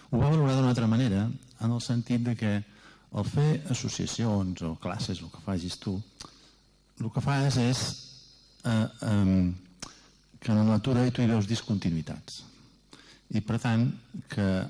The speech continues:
tot i que les coses són progressives o poden ser, eh, hi ha uns gradients, hi ha uns moments en què aquests gradients són més forts i es produeixen fronteres. Hi ha unes asimetries. I això és el que li interessava a Margalef, perquè Margalef sempre deia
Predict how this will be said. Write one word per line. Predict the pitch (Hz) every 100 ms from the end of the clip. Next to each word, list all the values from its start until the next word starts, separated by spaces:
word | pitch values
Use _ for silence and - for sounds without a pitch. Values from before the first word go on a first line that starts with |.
| - - 113
tot | 113 113
i | 120
que | 110
les | 92 -
coses | 117 92 80
són | 87
progressives | 82 90 82 - 123 82 90 -
o | 80 80 -
poden | 90 87 90
ser, | - 92 90
eh, | 87 - - - - 101 92 87 82 85 92
hi | 98
ha |
uns | 92 98 82
gradients, | 90 95 127 92 120 - - - - _ _ _ _ -
hi | 127
ha |
uns | 147 135
moments | 143 147 113 139 - - - -
en | 107
què | 101
aquests | 104 110
gradients | 113 110 117 -
són | 92
més | 95 -
forts | 110 92 107 -
i |
es | 107
produeixen | - 110 98 -
fronteres. | 98 85 82 80 73 - - - - - - -
Hi | - 113
ha |
unes | 120 110 101
asimetries. | 104 101 95 - 98 78 85
I | 101
això | 156
és | 170
el | 147
que |
li | 127
interessava | 113 104 - 95
a | 95
Margalef, | 92 90 95 113
perquè | 104 107
Margalef | 104 104 110 110
sempre | 139 110 95
deia | 98 101